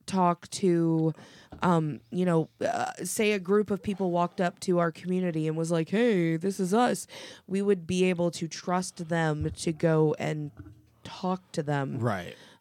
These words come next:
Speaker 1: before they came to us. Like,
Speaker 2: Yeah.
Speaker 1: th-, their screening process. It's a screening process. I would, I,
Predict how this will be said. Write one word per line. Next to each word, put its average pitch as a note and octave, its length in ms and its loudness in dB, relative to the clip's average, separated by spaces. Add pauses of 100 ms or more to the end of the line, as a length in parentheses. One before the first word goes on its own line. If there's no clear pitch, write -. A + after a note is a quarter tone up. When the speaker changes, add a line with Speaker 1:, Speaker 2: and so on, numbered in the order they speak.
Speaker 1:
before F#3+ 460 2
they F3 140 2
came D#3+ 320 -2
to - 340 -2
us. - 460 -4
Like, E3+ 200 2
Speaker 2:
Yeah. - 120 -8
Speaker 1:
th-, F#3 200 0
their F3+ 220 2
screening G3 520 -2
process. D3 680 -2
It's F3+ 120 -8
a F3+ 60 -4
screening G3+ 360 -2
process. - 480 -2 (640)
I F#3 180 6
would, D#4 200 -2 (220)
I, G#3+ 380 4